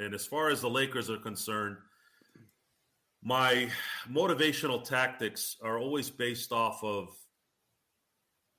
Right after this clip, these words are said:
dominance. It's, it's Mamba mentality. I mean, you, you, it, it's, it, it was called Mamba mentality fifteen years ago, maybe not even fifteen years ago. Black Mamba was born, what,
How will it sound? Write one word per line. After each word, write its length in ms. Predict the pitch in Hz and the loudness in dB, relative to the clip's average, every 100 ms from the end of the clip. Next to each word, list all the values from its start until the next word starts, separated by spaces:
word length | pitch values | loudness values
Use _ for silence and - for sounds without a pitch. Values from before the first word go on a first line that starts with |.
| _ | _
dominance. 680 | 123 147 156 - - - - _ _ _ _ _ _ _ _ _ _ | 0 0 -2 -8 -12 -12 -14 _ _ _ _ _ _ _ _ _ _
It's, 280 | 107 101 - 113 | -10 -6 -6 -8
it's 200 | 107 104 | -8 -6
Mamba 320 | 117 139 139 | -2 -2 -2
mentality. 580 | 139 131 143 160 92 - _ 95 | -4 -4 -4 -4 -8 -14 _ -12
I 40 | |
mean, 280 | 98 98 101 | -10 -10 -8
you, 140 | 113 | -10
you, 160 | 104 110 | -10 -10
it, 80 | 110 - | -12 -12
it's, 220 | 107 - | -14 -10
it, 160 | 123 127 | -6 -4
it 140 | 135 | -4
was 160 | 127 117 | -2 -4
called 460 | - 165 175 135 | -2 2 4 4
Mamba 280 | 135 147 143 | 2 2 2
mentality 720 | 123 117 - 131 139 135 120 | -2 -6 0 2 4 2 0
fifteen 640 | 107 135 127 - 127 123 117 | -2 -6 -8 -10 -10 -6 -4
years 320 | 120 127 135 | -2 -4 -4
ago, 460 | 139 143 151 160 - _ _ _ - | -2 0 -2 -6 -18 _ _ _ 2
maybe 220 | 143 147 | 4 6
not 200 | 139 143 | 6 6
even 200 | 135 110 | 2 -2
fifteen 360 | - 104 101 95 | -4 -4 -6 -4
years 220 | 92 87 | -4 -4
ago. 380 | 85 87 82 - | -4 -4 -4 -2
Black 260 | 127 135 120 | 4 4 4
Mamba 360 | 127 120 104 | 0 2 0
was 240 | 95 92 - | 0 -4 -8
born, 600 | - 110 135 117 98 92 - - - - - - - | -8 -6 -2 -2 -4 -6 -14 -20 -20 -20 -20 -20 -2
what, 280 | 113 90 | 0 0